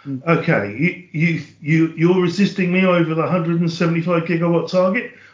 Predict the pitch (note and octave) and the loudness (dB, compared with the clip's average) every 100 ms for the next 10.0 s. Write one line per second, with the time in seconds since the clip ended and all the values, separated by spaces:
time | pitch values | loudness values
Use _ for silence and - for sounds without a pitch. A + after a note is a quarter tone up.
0 | - F#3+ A#2 A#2 C3 E3 E3 C#3 A#2 A2+ | -6 -2 0 -2 -2 -2 -2 -2 -4 -6
1 | - - C#3+ C3+ D3 E3 D#3+ F3 D3+ G#2 | -10 -2 0 0 2 2 2 0 -2 -4
2 | F#2 - C3+ A#2 E3 D3+ C#3+ B2+ - G#2 | -12 -14 -12 -6 0 0 0 -8 -8 -8
3 | F2+ - - - E3 - - - - G#3 | -8 -12 -18 -16 -18 -18 -20 -6 -2 -2
4 | - E3+ - - C#3+ A2 G#2+ C#3+ C#3+ C#3+ | -4 -10 -10 -12 -10 -10 -10 -4 -4 -4
5 | - D3 E3+ F#3 C3 C#3+ F#3+ - - - | -2 0 2 2 0 -2 -2 -8 -20 -20
6 | - C#3 F#3+ F3+ D3 C3+ C#3 C#3+ - D#3+ | -16 -4 -2 0 0 -2 -6 -10 -4 -4
7 | - D#3+ C#3+ D#3 C#3+ C#3 D#3+ D#3+ C#3 D#3+ | -2 -4 -4 -2 -2 -2 -4 -4 -4 -2
8 | D3 F#3 E3 F#3 F3+ F3 D#3 F3+ F3 F3 | -4 -4 -4 -4 -6 -8 -8 -8 -8 -10
9 | A3+ A3 A2+ G#2+ G#2 F#2+ G#2+ G2+ G#2+ | -8 -6 -6 -6 -8 -8 -8 -10 -12